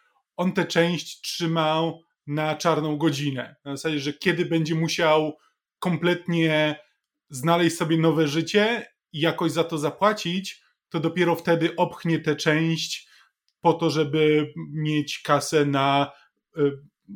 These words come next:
wylecenie z planety, znalezienie sobie nowego miejsca i tak dalej, i tak dalej.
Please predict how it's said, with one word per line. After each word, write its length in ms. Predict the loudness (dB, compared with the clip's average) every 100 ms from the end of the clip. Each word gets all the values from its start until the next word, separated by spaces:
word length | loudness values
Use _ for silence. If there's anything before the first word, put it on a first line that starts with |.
| -14
wylecenie 540 | 0 2 4 4 2 2
z 60 |
planety, 600 | 4 4 4 2 4 4
znalezienie 560 | 4 2 4 4 2 0
sobie 240 | -2 0
nowego 340 | 2 4 4 2
miejsca 480 | 2 -2 0 2 2
i 80 |
tak 180 | 0 -2
dalej, 240 | -2 -2 -2
i 60 |
tak 180 | 0 2
dalej. 320 | 2 0 -6